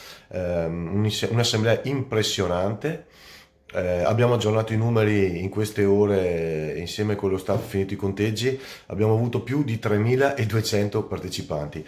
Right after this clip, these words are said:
Quindi grazie per tremiladuecento volte a tutti quelli che hanno investito un sabato mattina per venire ad ascoltare, per venirci ad ascoltare.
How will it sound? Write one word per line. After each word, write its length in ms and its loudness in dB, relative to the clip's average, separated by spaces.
Quindi 640 0
grazie 680 4
per 380 -2
tremiladuecento 1500 0
volte 480 -2
a 100 -2
tutti 500 -4
quelli 300 2
che 100 0
hanno 100 2
investito 380 0
un 60 0
sabato 340 -2
mattina 400 -2
per 140 0
venire 240 4
ad 80 4
ascoltare, 500 0
per 100 0
venirci 280 -4
ad 60 -2
ascoltare. 640 -6